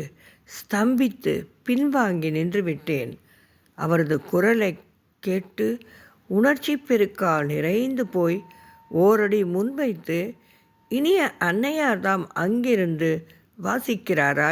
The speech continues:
என்று பார்த்தேன். ஆனால் வாசித்தது மோனாதான். ஆனால் சந்தேகத்திற்கு இடமில்லாமல் சக்திமிக்க, கம்பீரமான,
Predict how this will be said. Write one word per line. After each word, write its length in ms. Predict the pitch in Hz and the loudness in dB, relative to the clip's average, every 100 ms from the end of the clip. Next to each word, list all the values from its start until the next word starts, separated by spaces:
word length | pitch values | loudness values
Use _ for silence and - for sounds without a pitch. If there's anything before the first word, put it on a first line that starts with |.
| 180 | 0
என்று 240 | 156 147 143 | -2 -4 -6
பார்த்தேன். 680 | 131 131 131 - 139 117 - _ _ _ _ - | -4 -4 -6 -10 -10 -10 -18 _ _ _ _ -2
ஆனால் 500 | 180 220 202 135 143 - _ _ - | 0 2 2 -2 -6 -18 _ _ -14
வாசித்தது 680 | 151 165 170 185 - 147 147 113 139 | -6 -6 -4 -6 -4 -2 -2 -4 -2
மோனாதான். 720 | 151 175 202 170 143 135 117 - _ _ _ _ - | 0 2 2 0 0 -2 -4 -12 _ _ _ _ -6
ஆனால் 480 | 139 160 170 151 - - - - _ - | -2 0 0 -2 -6 -14 -18 -18 _ -4
சந்தேகத்திற்கு 920 | 160 180 214 302 285 185 180 - 156 | 0 2 4 4 2 -2 -4 -4 -4
இடமில்லாமல் 840 | 143 170 214 180 160 156 156 175 156 - _ _ _ _ | -2 0 0 0 0 0 0 -2 -4 -8 _ _ _ _
சக்திமிக்க, 720 | - 185 - 233 214 175 - 190 160 143 _ _ _ | -8 -6 -4 0 0 -2 -2 0 0 -2 _ _ _
கம்பீரமான, 1120 | - 151 180 226 247 294 294 277 226 190 190 | -8 0 2 2 2 2 2 0 0 2 0